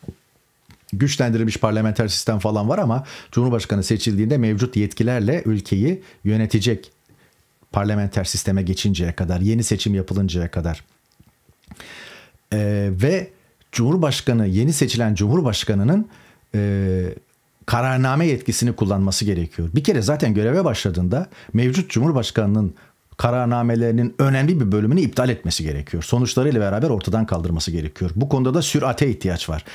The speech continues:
Mecliste, komisyonla, şunla bunla uğraşacak hal yok. Bazı konular hızla, e, ilk üç ay, altı ay içerisinde kararnamelerle halledilmek zorunda.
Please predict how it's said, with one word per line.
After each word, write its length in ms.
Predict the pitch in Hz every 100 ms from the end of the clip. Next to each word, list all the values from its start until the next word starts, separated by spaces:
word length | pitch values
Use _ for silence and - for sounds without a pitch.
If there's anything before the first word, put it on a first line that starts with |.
| -
Mecliste, 540 | 104 123 123 123 - 117
komisyonla, 500 | 117 117 - 123 113
şunla 320 | - 120 117
bunla 180 | 123 113
uğraşacak 460 | 107 107 - 127
hal 160 | 98 101
yok. 180 | 104 90 - - -
Bazı 300 | 110 135 143
konular 320 | 143 127 139 117
hızla, 440 | 190 147 113 170 - - - - -
e, 220 | 107 107 -
ilk 320 | 180 - - -
üç 180 | 160 -
ay, 140 | 101 -
altı 300 | 120 120 170
ay 100 | 135
içerisinde 520 | - 110 - 127 160
kararnamelerle 840 | 123 123 123 127 123 123 135 120
halledilmek 540 | 87 90 90 85 82 -
zorunda. 440 | 87 78 73 -